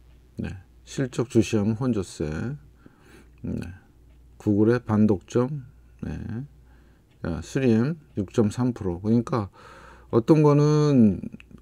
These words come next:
그 예상한 페이크의 실적도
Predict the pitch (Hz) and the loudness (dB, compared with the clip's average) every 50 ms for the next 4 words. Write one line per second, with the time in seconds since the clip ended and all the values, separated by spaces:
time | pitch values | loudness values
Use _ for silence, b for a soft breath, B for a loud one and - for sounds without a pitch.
0 | - - - 117 120 113 104 101 107 120 131 127 139 143 127 113 104 95 92 95 | -6 2 6 8 8 8 8 8 8 8 8 8 6 4 4 4 4 2 0 -2
1 | - - 170 170 160 147 - - - 151 139 135 135 139 151 151 147 - - 170 | 0 4 6 6 6 6 2 0 2 2 4 4 4 4 4 2 2 0 2 0
2 | 156 147 - 151 131 117 - - 151 151 156 151 127 | 2 2 2 0 0 0 -2 0 2 2 2 2 0